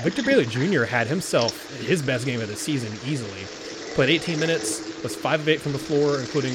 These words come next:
making his only three he attempted. His, his energy, Gene, he, he's been a good energy guy off the bench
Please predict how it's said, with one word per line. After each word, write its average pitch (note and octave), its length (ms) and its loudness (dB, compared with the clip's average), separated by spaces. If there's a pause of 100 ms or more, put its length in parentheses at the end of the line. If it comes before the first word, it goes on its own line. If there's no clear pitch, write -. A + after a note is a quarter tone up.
(140)
making C#3 220 2
his C3 120 -2
only C3+ 180 0
three C#3+ 240 0
he C#3 120 2
attempted. C#3 440 0 (400)
His, F#3 180 4
his F3 180 4
energy, C#3 400 0
Gene, A#2 220 -4
he, C3 160 -2
he's C3+ 200 0
been C#3 180 0
a C#3 60 4
good B2 160 0
energy B2+ 300 0
guy A2 220 2
off G#2+ 260 -2
the A2+ 80 -6
bench A2+ 420 -4